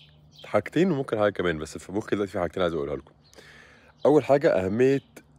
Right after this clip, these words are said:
التفكير وقد إيه التفكير هو اللي فعلًا، يعني أفكارك إزاي بتتحقق في الحقيقة. وتاني حاجة ال-، إزاي تعمل أي حاجة أنت عايزها. يعني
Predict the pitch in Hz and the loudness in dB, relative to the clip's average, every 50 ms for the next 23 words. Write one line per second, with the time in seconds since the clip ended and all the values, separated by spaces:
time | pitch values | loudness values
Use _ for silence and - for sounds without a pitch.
0 | _ - 117 - - - 90 - - - 135 165 180 - - - - 90 85 85 | _ -8 -8 -4 -4 -4 -4 -4 -8 -4 -4 -4 -2 -4 -6 -4 -6 -6 -2 -2
1 | 110 127 127 113 - 98 90 - - - 120 123 110 104 113 113 107 95 92 - | -2 -2 -2 -2 -2 -4 -4 -6 -6 -2 -2 -2 -2 -2 -2 -2 -2 -2 -4 -2
2 | - 107 104 104 104 101 104 104 - _ _ _ _ _ _ _ _ _ _ 85 | 0 2 2 2 0 -2 -6 -12 -16 _ _ _ _ _ _ _ _ _ _ -12
3 | 76 76 76 73 - - - - 90 - - - 107 110 113 104 - 92 80 82 | -10 -10 -10 -12 -12 -16 -12 -12 -12 -8 -2 0 0 0 0 -2 -2 -6 -4 -2
4 | 98 104 104 107 110 113 - - - - 87 - - - - - - - - 90 | -2 0 0 0 -2 -4 -6 -10 -16 -18 -18 -18 -20 -14 -6 -4 -4 -2 -2 -4
5 | 82 - - - - 98 113 - 151 196 - _ _ _ _ _ _ _ _ _ | -6 -8 -12 -10 -8 -6 -4 -4 -6 -6 -8 _ _ _ _ _ _ _ _ _
6 | _ - - _ _ _ _ _ _ _ _ _ _ - 92 90 - 151 170 180 | _ -20 -20 _ _ _ _ _ _ _ _ _ _ -4 -2 0 2 2 2 2
7 | 151 - - 135 151 156 180 165 117 101 107 - 101 92 104 127 123 123 127 117 | 0 -2 -2 -4 -2 -2 -4 -4 -4 -4 -6 -6 -2 2 2 4 4 4 2 2
8 | 107 - 113 104 107 107 104 90 78 78 78 78 - - - - _ _ _ _ | 2 -2 -4 -4 -4 -4 -4 -4 -4 -6 -8 -8 -12 -18 -20 -20 _ _ _ _
9 | _ 73 73 69 71 73 71 | _ -12 -12 -10 -10 -12 -12